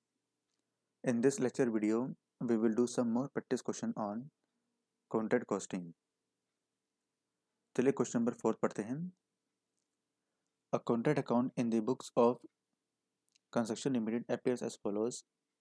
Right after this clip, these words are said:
Material used to site five thousand, plant issued to site twelve thousand five hundred, direct labor four thousand six hundred, indirect labor six forty,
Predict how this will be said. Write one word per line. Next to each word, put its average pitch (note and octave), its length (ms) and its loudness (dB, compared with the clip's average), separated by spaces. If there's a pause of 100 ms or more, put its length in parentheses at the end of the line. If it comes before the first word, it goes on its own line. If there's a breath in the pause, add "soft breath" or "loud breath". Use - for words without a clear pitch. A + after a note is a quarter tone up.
(1300)
Material A#2+ 480 2
used C3 320 -2 (320)
to A#2+ 180 0
site A#2 320 2 (140)
five A2 220 2
thousand, A#2 360 -2 (1160)
plant A#2+ 340 4
issued A#2+ 400 0
to B2+ 200 -2
site C3 260 2 (220)
twelve A#2 240 2
thousand A2+ 240 -2
five G2 140 -4
hundred, A#2+ 260 -4 (1800)
direct A2+ 320 4
labor A#2+ 200 4 (120)
four A#2+ 80 2 (100)
thousand A2+ 260 0
six G#2+ 100 -6
hundred, A2+ 340 -2 (220)
indirect A2+ 320 0
labor A#2 240 2 (100)
six - 180 -10
forty, A2+ 260 -2